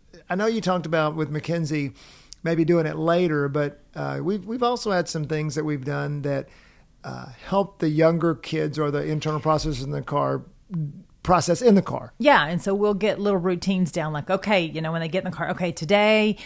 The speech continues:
Speaker 2: where everybody's gonna share for three minutes, we're gonna start with the youngest. Okay, ready, go." And then the youngest talks
Speaker 1: Yeah.
Speaker 2: for three minutes, and then the next one, and the next one. So everybody gets their time.
Speaker 1: Yeah, and you've also done things like, um,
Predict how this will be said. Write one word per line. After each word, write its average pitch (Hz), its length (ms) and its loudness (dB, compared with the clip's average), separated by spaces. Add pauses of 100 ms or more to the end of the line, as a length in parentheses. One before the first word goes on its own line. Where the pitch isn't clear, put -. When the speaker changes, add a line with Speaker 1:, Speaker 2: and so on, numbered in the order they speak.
(140)
Speaker 2:
where 185 140 6
everybody's 196 340 6
gonna 185 120 2
share 180 260 -2
for 185 120 -2
three 196 300 -2
minutes, 170 340 0
we're 170 60 -4
gonna 165 100 -2
start 160 220 0
with 165 80 -2
the 160 80 -2
youngest. 143 480 -2
Okay, 151 240 -2
ready, 160 260 0
go." 143 360 2
And 160 120 0
then 156 80 0
the 151 80 -4
youngest 160 380 -6
talks 165 220 -2
Speaker 1:
Yeah. 123 40 -8
Speaker 2:
for 165 80 -8
three 165 220 -2
minutes, 151 320 -2
and 165 100 -2
then 156 80 -4
the 156 80 -2
next 151 320 -6
one, 151 100 -6
and 151 80 -8
the 151 100 -4
next 151 240 -6
one. 165 100 -8
So 170 100 -6
everybody 165 460 -2
gets 160 300 -6
their 143 180 -6
time. 147 760 -4
Speaker 1:
Yeah, 220 140 0
and 240 100 0
you've 247 100 2
also 240 300 2
done 190 220 0
things 180 240 -2
like, 151 280 -2
um, 131 380 -4